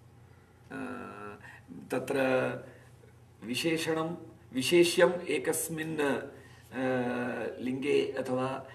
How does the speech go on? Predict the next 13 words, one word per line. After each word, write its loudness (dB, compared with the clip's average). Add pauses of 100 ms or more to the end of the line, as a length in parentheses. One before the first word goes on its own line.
(140)
एकस्यां -2
विभक्तौ -2
भवति -2
अस्माकं -2
व्यवहारे। 0 (640)
अ, -12 (720)
विशेष्यम् -2
अन्यस्मिन् -2
लिङ्गे -6
अन्यस्मिन् -6
वचने -10
वा -12
भवति, -14